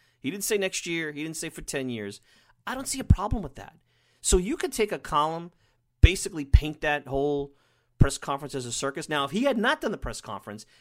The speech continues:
and he had not said anything, the column is still written. "Oh, the Mets are a mess." And then you get little sourced information here and there. If he had done it, so maybe now you just wanted him to do it in front of reporters and say, "Yeah, I think Mickey is the right manager for the next two weeks."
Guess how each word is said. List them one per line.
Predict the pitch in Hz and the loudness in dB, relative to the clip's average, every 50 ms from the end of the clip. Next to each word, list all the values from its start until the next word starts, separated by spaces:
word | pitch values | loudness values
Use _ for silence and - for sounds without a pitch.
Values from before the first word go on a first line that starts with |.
| _ - | _ -6
and | 131 131 | -4 -4
he | 143 147 | -2 0
had | 139 127 | -2 -2
not | 135 139 123 117 | 0 -2 -2 0
said | - - - 233 233 | -2 -2 -2 -2 -2
anything, | 196 151 135 - 131 120 120 117 | -2 -4 -4 -2 -4 -6 -6 -6
the | 117 | -8
column | - - - 185 196 180 156 139 | -6 0 2 2 4 4 2 2
is | 127 107 | 0 -2
still | - - 127 110 | -2 -4 -4 -4
written. | 104 120 101 - - - _ - | -4 -4 -6 -8 -10 -16 _ 0
"Oh, | 127 147 151 147 | 2 4 4 4
the | 131 | 2
Mets | 123 127 123 120 - | 0 -4 -6 -6 -8
are | 113 | -8
a | 104 | -6
mess." | 101 104 107 98 90 - - - 135 127 - - - - - | -6 -4 -4 -6 -6 -8 -10 -10 -12 -12 -12 -14 -20 -18 -10
And | - 190 | -4 0
then | 214 214 | 0 2
you | 196 | 2
get | 170 165 127 | 2 2 2
little | 143 139 135 | 4 2 2
sourced | 135 - - - 139 127 123 - - | 4 2 2 2 2 0 -2 -2 -4
information | 117 107 - 104 98 98 98 95 - - 82 80 | -6 -6 -6 -8 -8 -8 -8 -8 -10 -12 -14 -14
here | - 107 101 98 | -12 -10 -10 -10
and | 95 90 85 | -10 -12 -14
there. | 80 - - - _ _ _ _ _ _ _ _ _ _ _ _ _ _ _ _ _ _ _ _ _ _ _ _ _ | -16 -16 -18 -20 _ _ _ _ _ _ _ _ _ _ _ _ _ _ _ _ _ _ _ _ _ _ _ _ _
If | - 170 | -4 0
he | 175 185 | 2 4
had | 180 170 151 | 2 4 6
done | 160 190 202 208 | 6 6 6 6
it, | 202 - 147 | 2 -2 -2
so | - - 160 | -2 -2 -2
maybe | 156 156 170 180 185 185 | -2 0 0 0 0 0
now | 170 165 160 156 | 0 0 0 0
you | 151 139 | 0 0
just | 131 131 131 | -2 -2 -2
wanted | 131 131 131 131 127 | -2 -2 0 0 0
him | 127 120 | -2 -4
to | 120 127 | -4 -6
do | 120 123 120 120 | -4 -2 -2 -2
it | |
in | 110 104 | -4 -4
front | - 123 117 | -6 -6 -6
of | 107 | -6
reporters | 107 101 - - 117 120 127 135 | -6 -8 -8 -6 -4 -2 -2 -4
and | 120 113 | -4 -6
say, | - - 139 | -6 -6 -4
"Yeah, | 165 170 156 135 | -2 -2 0 0
I | 147 175 202 | 2 0 0
think | 202 - 214 196 175 | 0 -2 -4 -6 -6
Mickey | 156 156 147 - - 151 147 143 - - | -8 -10 -10 -10 -8 -6 -6 -6 -6 -4
is | 120 120 117 117 113 113 110 110 | -4 -2 -2 0 -2 -4 -6 -6
the | 117 110 | -6 -6
right | 110 110 107 | -4 -4 -4
manager | 110 107 104 101 101 101 95 95 | -4 -6 -6 -6 -6 -8 -10 -12
for | - 98 | -14 -14
the | 92 | -14
next | 90 90 - - | -14 -14 -16 -16
two | - 90 82 | -16 -16 -14
weeks." | 82 80 76 - - - - - | -14 -16 -16 -18 -20 -20 -20 -20